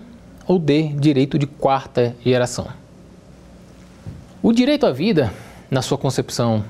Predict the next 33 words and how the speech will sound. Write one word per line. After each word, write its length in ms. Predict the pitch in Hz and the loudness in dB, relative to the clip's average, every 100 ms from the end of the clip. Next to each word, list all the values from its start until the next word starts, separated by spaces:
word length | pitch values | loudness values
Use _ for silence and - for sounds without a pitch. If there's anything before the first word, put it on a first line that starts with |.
| - | -4
negativa 400 | 120 113 143 196 | -2 0 0 0
e 20 | |
positiva, 540 | - 131 113 202 185 - | 2 0 0 0 -2 -2
tanto 240 | 143 143 | -4 -4
faz, 380 | - 165 - - - - - | -2 -2 -6 -16 -20 -16 -2
é 40 | |
um 80 | 247 | 2
direito 380 | 208 147 127 165 | 4 4 2 0
de 80 | 151 | -2
primeira 320 | 151 123 131 | 0 2 2
geração. 420 | 135 147 - 101 - - - - - - - - - - | 0 -2 -4 -8 -8 -16 -20 -20 -20 -20 -20 -20 -20 -4
Por 200 | 262 214 | -2 -2
quê? 240 | - 110 - - - - - | -2 -2 -4 -14 -20 -12 -2
Porque 260 | 180 - 208 | -2 0 0
ele 160 | 190 | 2
é 60 | 190 | 2
um 280 | 196 190 175 | 2 2 2
direito 320 | 175 170 175 | 4 2 2
ligado 360 | 170 143 165 - | 2 2 0 -2
à 100 | 160 | -2
própria 360 | - 175 185 | 0 -2 0
liberdade, 600 | 165 160 143 113 101 - - | 0 0 0 0 -2 -6 -6
um 80 | 135 | -4
próprio, 440 | - 165 165 175 - - - - | 0 -2 0 -2 -4 -20 -20 -4
à 100 | 139 | -4
própria, 1000 | - - 165 185 180 180 160 151 131 123 - | -4 -4 -2 0 -2 0 2 2 0 -4 -4
ah, 280 | 131 123 127 | 0 0 0
noção 400 | 135 - 156 160 | -2 -2 -2 0
de 100 | 139 | 2
direitos 320 | 131 156 - | 2 0 0
civis 320 | 165 131 170 | -2 0 0
e 60 | 175 | 0
políticos, 520 | 160 110 - - | 0 -2 -8 -16